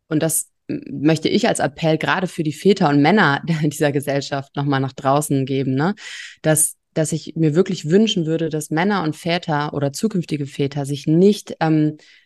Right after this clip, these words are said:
dadurch unter Druck gesetzt fühlen und aber auch keine Angst davor haben, dass sie beispielsweise ihre Karrieren an den Nagel hängen müssen oder, ähm, plötzlich irgendwie als Weicheier bezeichnet werden oder nicht mehr ernst genommen werden.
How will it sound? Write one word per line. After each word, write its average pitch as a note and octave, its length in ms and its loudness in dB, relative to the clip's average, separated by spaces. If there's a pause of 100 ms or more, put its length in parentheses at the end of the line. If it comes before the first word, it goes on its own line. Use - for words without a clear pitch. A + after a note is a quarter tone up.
(400)
dadurch E3 300 2
unter D3+ 160 0
Druck E3+ 320 -2
gesetzt G#3+ 400 -2
fühlen G#3+ 260 2
und D#3+ 140 2
aber D#3+ 220 0
auch - 100 -6
keine F3 340 -4
Angst G#3+ 360 0
davor D3+ 320 -2
haben, D3+ 280 0
dass D3+ 180 -2
sie D#3+ 140 0
beispielsweise D3 600 -2
ihre D3 180 0
Karrieren D3+ 440 2
an C#3 100 2
den C#3 120 2
Nagel C#3 260 -2
hängen C3+ 240 -6
müssen C3+ 340 -4
oder, C#3+ 460 0
ähm, C#3+ 200 -2
plötzlich D3 460 -4
irgendwie D3 600 -2 (160)
als - 240 -2
Weicheier D3 380 0
bezeichnet C#3+ 580 -4
werden C#3 260 0
oder C#3+ 140 -2
nicht C#3 160 -2
mehr D#3 140 0
ernst E3+ 260 0
genommen C3+ 280 -2
werden. C3+ 300 -4